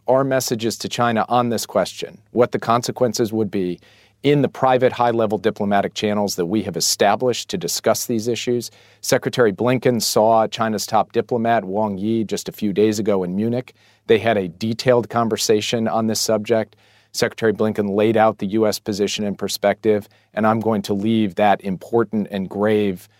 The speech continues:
uh, set of conversations around the stakes of China coming in behind Russia and their war in Ukraine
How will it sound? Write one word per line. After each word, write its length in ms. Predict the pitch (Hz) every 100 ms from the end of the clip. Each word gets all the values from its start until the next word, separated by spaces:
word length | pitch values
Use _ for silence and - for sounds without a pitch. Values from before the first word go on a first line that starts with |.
| _ _ _
uh, 460 | 101 98 92 87 87 _ _
set 280 | - - 123
of 100 | 101
conversations 720 | - 110 98 - 131 135 110 95
around 280 | 107 104
the 60 | 92
stakes 800 | - - 139 131 110 - - - _ _ _ _
of 260 | - 98 90
China 300 | - 123 113
coming 380 | - 123 113 107
in 180 | 107 95
behind 380 | 98 113 104
Russia 320 | 92 123 - 101
and 120 | 92
their 140 | 90
war 220 | 92 95
in 100 | 92
Ukraine 540 | 90 98 - 92 87